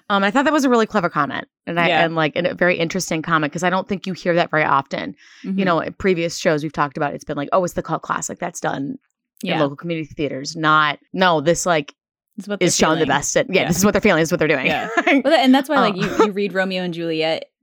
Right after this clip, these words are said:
Speaker 2: in
Speaker 1: Mm-hmm.
Speaker 2: high school because I'm like,
Speaker 1: Yep.
Speaker 2: they're teenagers and all
Speaker 1: Yes.
Speaker 2: those feelings and all that, like, the, honestly, the drama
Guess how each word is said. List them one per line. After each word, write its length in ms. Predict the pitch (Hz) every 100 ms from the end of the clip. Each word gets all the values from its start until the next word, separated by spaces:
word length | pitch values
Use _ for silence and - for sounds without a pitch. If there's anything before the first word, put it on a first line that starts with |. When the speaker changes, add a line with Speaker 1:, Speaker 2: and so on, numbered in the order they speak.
| -
Speaker 2:
in 80 | 233
Speaker 1:
Mm-hmm. 360 | 185 165 214
Speaker 2:
high 180 | 185 185
school 480 | 208 - 156 143 202 _
because 300 | 180 196 180
I'm 80 | 180
like, 120 | 160
Speaker 1:
Yep. 180 | 285 -
Speaker 2:
they're 180 | 180 180
teenagers 800 | - 240 165 160 156 131 139 -
and 160 | 160 185
all 120 | 208
Speaker 1:
Yes. 100 | 165
Speaker 2:
those 180 | 170 180
feelings 580 | 214 190 160 151 160 -
and 100 | 160
all 140 | 156
that, 280 | 160 156 147
like, 200 | 156 147 - - _ -
the, 240 | 175 -
honestly, 380 | 175 175 - 185
the 180 | 175 185
drama 640 | 175 165 208 185 143 208